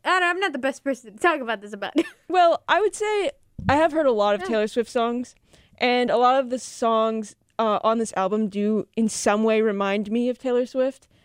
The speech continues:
Speaker 2: or her
Speaker 1: Hmm.
Speaker 2: music. Um,
Speaker 1: That's a take. That's a take.
Speaker 2: but at the same time, I don't think she's directly copying Taylor Swift in any way. Uh, she seems to just more be, like, heavily inspired, I'd say, um,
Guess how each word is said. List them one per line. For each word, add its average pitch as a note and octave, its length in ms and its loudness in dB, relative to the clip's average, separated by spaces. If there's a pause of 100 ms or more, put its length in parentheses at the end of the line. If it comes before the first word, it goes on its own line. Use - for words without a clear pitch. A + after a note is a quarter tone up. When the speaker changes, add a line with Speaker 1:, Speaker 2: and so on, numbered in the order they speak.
(360)
Speaker 2:
or A3 180 -2
her A3+ 120 -4
Speaker 1:
Hmm. A#3+ 80 0
Speaker 2:
music. B3 380 0 (440)
Um, A#3 520 0
Speaker 1:
That's - 220 -12
a D#4+ 60 -6
take. A3 480 -10
That's G#3+ 240 -16
a - 40 -20
take. G#3+ 400 -16 (120)
Speaker 2:
but C4+ 180 0
at D#4 160 -2
the C#4+ 60 -6
same B3 320 0
time, G3+ 640 -4 (260)
I A3+ 120 0
don't B3 200 -2
think B3+ 140 -4
she's A3 160 -8
directly F#3 520 -4
copying C4 440 -4
Taylor B3+ 260 -2
Swift - 220 -10
in C4 60 -2
any B3+ 200 -2
way. C4 360 -2 (500)
Uh, G#3 260 2
she C#4 140 -8
seems G#4 160 0
to A4+ 80 -4
just F4 180 -2
more B3+ 220 4
be, A3+ 100 -2
like, A3 200 0
heavily A3+ 400 -2
inspired, G3+ 600 0
I'd F#3 220 -4
say, G3 360 -2 (440)
um, A3+ 360 2